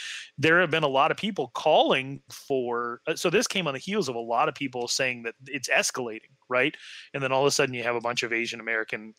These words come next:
uh, women who are dead, and the immediate thought was, "This is, uh, racially motivated." Um, and, uh, a-, apparently this man told police that this was actually sexually motivated. Um,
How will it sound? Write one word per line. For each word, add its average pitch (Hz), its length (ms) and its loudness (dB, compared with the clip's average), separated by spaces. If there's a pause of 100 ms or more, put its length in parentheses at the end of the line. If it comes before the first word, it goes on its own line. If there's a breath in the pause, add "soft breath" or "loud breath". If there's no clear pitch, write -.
(160)
uh, 107 280 0
women 120 560 0
who 120 80 -2
are 107 80 -2
dead, 180 280 4
and 113 120 -2
the 113 80 -6
immediate 123 440 -2
thought 127 280 4
was, 110 180 -4
"This 120 240 -2
is, 107 140 -6
uh, 101 200 -2 (400)
racially 107 440 -2
motivated." 104 580 0 (640 loud breath)
Um, 104 440 0 (260)
and, 110 420 0 (100)
uh, 107 280 4
a-, 117 260 -4
apparently 123 500 0
this 110 420 0 (200)
man 120 680 -2
told 117 360 -4
police 135 640 2 (400 loud breath)
that 113 200 -6
this 123 180 -2
was 117 140 -2
actually 107 760 -4
sexually 120 600 0
motivated. 104 580 -6 (320)
Um, 107 460 -2